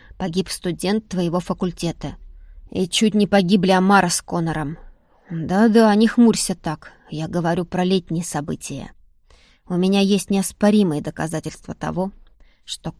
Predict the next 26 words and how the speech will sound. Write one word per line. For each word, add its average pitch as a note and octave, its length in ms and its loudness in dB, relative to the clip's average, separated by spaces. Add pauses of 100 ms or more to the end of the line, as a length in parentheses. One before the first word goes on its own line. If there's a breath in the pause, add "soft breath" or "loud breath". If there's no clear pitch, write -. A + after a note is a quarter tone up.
Кеннер E3 320 -4
был E3+ 200 -6
в - 180 -14
курсе - 460 -8
всего - 320 -10
происходящего». - 920 -10 (760)
Пусть - 320 -4
активного F3+ 640 -2
участия E3+ 520 -8
не D#3+ 140 -6
принимал, F3 680 -10 (280)
но E3 260 -6
знал F3 360 -4
обо D#3 160 -8
всем C#3+ 420 -12 (400 soft breath)
и - 100 -10
предпочел G3+ 760 -2
остаться - 540 -12
в - 40 -14
стороне. D#3+ 760 -8 (960 soft breath)
Знал D#3+ 420 -6
он F#3 120 -2
и F#3+ 40 -6
про F#3+ 140 -4
сегодняшние F3+ 800 -2
события, D#3 680 -8